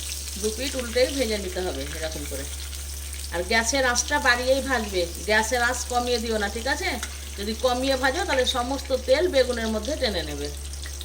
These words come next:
এই পিঠটা হোক এবার, দিয়ে তখন আমি এগুলো উঠিয়ে নেব।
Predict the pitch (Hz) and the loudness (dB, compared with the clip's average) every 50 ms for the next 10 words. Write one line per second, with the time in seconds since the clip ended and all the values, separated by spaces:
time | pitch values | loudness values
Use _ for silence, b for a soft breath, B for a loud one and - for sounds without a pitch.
0 | - - - - - - - - - - - - - - - - - - - - | -10 -10 -10 -10 -12 -12 -12 -12 -12 -12 -12 -10 -10 -10 -10 -10 -10 -10 -10 -10
1 | - - - - - - - - - - - - - - - - - - - - | -10 -10 -10 -10 -10 -10 -10 -10 -10 -10 -10 -10 -10 -10 -10 -10 -10 -10 -10 -10
2 | - - - - - - - - 202 208 208 208 226 220 - - 233 233 220 233 | -10 -10 -10 -12 -12 -10 -6 -2 0 2 2 0 -2 -6 -4 -2 -2 0 0 0
3 | 240 233 233 233 254 302 403 440 370 240 220 226 233 233 233 226 240 226 220 247 | -2 -2 -2 -2 0 0 0 0 -2 -2 -2 -2 -2 -2 -4 -2 -2 -2 -2 -2
4 | 294 415 381 247 220 247 262 240 220 - - 185 151 143 127 | -2 -2 -2 -2 0 2 2 0 0 -2 -4 -4 -4 -4 -6